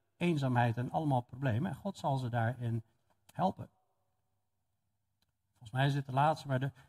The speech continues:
de persoon is gescheiden voor zijn of haar bekering. Eh, nu hij of zij bekeerd is, kan zij wel opnieuw trouwen, toch? Alles is vergeven. Klinkt interessant, alleen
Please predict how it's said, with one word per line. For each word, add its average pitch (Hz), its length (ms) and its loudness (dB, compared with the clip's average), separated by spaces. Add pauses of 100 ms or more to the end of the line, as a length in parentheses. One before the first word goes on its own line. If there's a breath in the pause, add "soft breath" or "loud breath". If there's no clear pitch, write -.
(280 soft breath)
de - 80 -6
persoon 240 400 4
is 208 100 0
gescheiden 196 540 2
voor 214 300 0
zijn 185 280 4
of 160 80 -2
haar 151 200 6
bekering. 190 600 0 (280)
Eh, 131 360 0 (340)
nu 160 180 2
hij 175 200 6
of 165 80 -2
zij 151 220 0
bekeerd 196 380 -2
is, 151 100 -10
kan 160 200 0
zij 147 120 0
wel 135 160 4
opnieuw 147 340 0
trouwen, 104 320 0
toch? - 260 -4
Alles 160 240 0
is 151 180 -4
vergeven. 139 1080 -2 (4000)
Klinkt 233 220 -2
interessant, 165 580 2
alleen 170 440 0